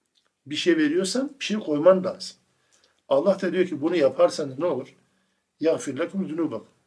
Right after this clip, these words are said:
Günahlarınız kesin var biliyorum diyor. Günahlarınızı bağışlarım. Günah bağışlamak en önemlisi ya. Bir defa Allah bir de beraat edecek. Yani beraat ettirecek.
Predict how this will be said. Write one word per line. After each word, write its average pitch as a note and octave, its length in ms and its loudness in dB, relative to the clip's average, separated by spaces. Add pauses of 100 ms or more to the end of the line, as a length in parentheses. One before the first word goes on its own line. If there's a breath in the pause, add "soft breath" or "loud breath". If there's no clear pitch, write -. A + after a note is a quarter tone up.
(180)
Günahlarınız B2 540 -4
kesin - 340 -8
var D3 160 -6
biliyorum A#2+ 400 -4
diyor. - 120 -20 (920)
Günahlarınızı B2+ 580 -4
bağışlarım. A#2 480 -8 (960)
Günah A#2 260 -12
bağışlamak D3+ 480 -4
en A3 140 -2
önemlisi F#3+ 420 -4
ya. G3 160 -14
Bir C3 60 -8
defa B2+ 220 -4
Allah C#3+ 320 0
bir D3 60 -8
de C#3 180 -4
beraat C#3 320 4
edecek. G#2 340 -12
Yani G2+ 120 -18
beraat C#3 280 -2
ettirecek. - 420 -20